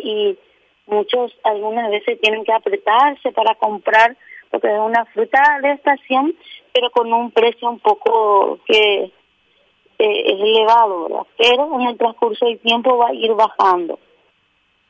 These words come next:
Pero estamos teniendo algunos problemitas, pero opino, Yeco, que en estos días, en el transcurso del, de la semana, va a ir mejorando, ¿verdad?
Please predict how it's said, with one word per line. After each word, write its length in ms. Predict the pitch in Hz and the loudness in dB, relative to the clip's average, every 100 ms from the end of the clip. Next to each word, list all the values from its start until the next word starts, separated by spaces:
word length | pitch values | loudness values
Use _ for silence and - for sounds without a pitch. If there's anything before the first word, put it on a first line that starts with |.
| - | -4
Pero 420 | 220 220 254 233 | -2 0 0 0
estamos 460 | 208 - 220 247 269 | -2 0 0 0 -2
teniendo 360 | 262 240 240 | 0 0 0
algunos 500 | 240 226 233 240 262 - | -2 -2 0 0 0 -4
problemitas, 800 | 233 254 254 233 226 240 - 285 - | -2 0 0 -2 -4 -6 -4 -4 -2
pero 300 | 247 247 233 - _ - | -2 -2 -6 -20 _ -4
opino, 420 | - - 262 277 247 | -4 -2 -2 -2 0
Yeco, 340 | 247 - 247 _ _ - | 0 0 -6 _ _ -2
que 80 | |
en 120 | 233 233 | -2 -2
estos 300 | 233 247 226 | -4 -4 -2
días, 200 | 240 240 | 0 0
en 100 | 233 | -4
el 80 | 226 | -8
transcurso 580 | 220 214 - 247 - 247 | -6 -4 -2 -2 0 -2
del, 420 | 226 214 214 202 _ - - - - | -2 -4 -6 -10 _ -20 -20 -16 -4
de 80 | |
la 140 | 220 214 - | 0 0 -2
semana, 420 | 202 233 262 277 | -2 0 4 4
va 160 | 254 | 4
a 60 | 233 | 0
ir 560 | 247 220 220 208 202 202 _ _ - | -2 0 2 0 -2 -8 _ _ -4
mejorando, 760 | 214 220 220 269 277 202 170 | 0 4 6 6 4 2 -2
¿verdad? 300 | - - - | -2 -2 -6